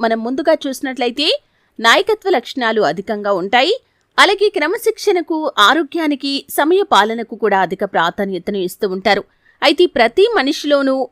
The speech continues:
మంచి లక్షణాలతో పాటు కొన్ని చెడు లక్షణాలు కూడా ఉంటాయి. అయితే కొంతమందికి మంచి లక్షణాలు అధికంగా ఉంటే మరికొంతమందికి చెడు లక్షణాలు అధికంగా ఉంటాయి. అయితే ఈ సింహరాశి వారిలో కూడా మంచి లక్షణాలతో పాటు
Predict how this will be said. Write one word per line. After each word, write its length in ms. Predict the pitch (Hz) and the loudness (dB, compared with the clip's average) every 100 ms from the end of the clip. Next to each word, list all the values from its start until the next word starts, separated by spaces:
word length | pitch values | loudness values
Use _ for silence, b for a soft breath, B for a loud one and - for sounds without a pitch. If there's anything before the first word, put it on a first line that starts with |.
| 226 | 0
మంచి 360 | 254 370 415 | 0 2 2
లక్షణాలతో 680 | 247 208 - 269 254 247 240 | 2 0 -4 -2 -2 0 0
పాటు 460 | 233 233 311 494 - b b | 2 2 4 2 0 b b
కొన్ని 260 | 262 269 262 269 | 0 0 -2 -2
చెడు 120 | 294 | 2
లక్షణాలు 540 | 311 208 - 226 190 | 2 0 -4 -4 -4
కూడా 260 | 185 185 180 | -4 -2 -2
ఉంటాయి. 400 | 175 180 196 190 _ _ _ - | -4 -2 -2 -2 _ _ _ 2
అయితే 280 | 311 330 349 | 4 4 2
కొంతమందికి 880 | 311 403 508 415 320 302 285 277 - | 2 2 2 2 0 0 -2 -4 -2
మంచి 320 | 214 320 392 | -2 0 0
లక్షణాలు 560 | 320 - 277 247 247 - | -2 -2 -2 0 0 0
అధికంగా 480 | 208 190 254 240 240 | -2 -2 -6 0 0
ఉంటే 400 | 226 214 220 214 - | 0 0 0 0 -4
మరికొంతమందికి 1000 | - 262 349 330 311 285 262 285 269 269 _ _ - | -2 0 -2 0 0 -2 -2 -2 -2 -4 _ _ -4
చెడు 140 | 330 392 | 2 2
లక్షణాలు 680 | 330 - - 220 208 196 - | 2 -2 -4 0 2 0 -2
అధికంగా 480 | 180 180 220 196 196 | -4 -2 -4 -2 -2
ఉంటాయి. 400 | 190 190 202 - _ _ - | 0 2 0 -2 _ _ 0
అయితే 220 | 233 247 | 0 0
ఈ 220 | 247 214 | -4 -4
సింహరాశి 640 | 208 277 392 415 269 - | -4 -4 0 2 0 0
వారిలో 280 | 269 254 262 | -2 2 2
కూడా 380 | 254 254 240 240 b b b | 2 4 4 4 b b b
మంచి 320 | 247 370 403 | 0 2 0
లక్షణాలతో 680 | 202 - - 285 294 285 285 | 0 -4 -4 -2 0 0 2
పాటు 480 | 262 247 262 254 | 4 4 2 -4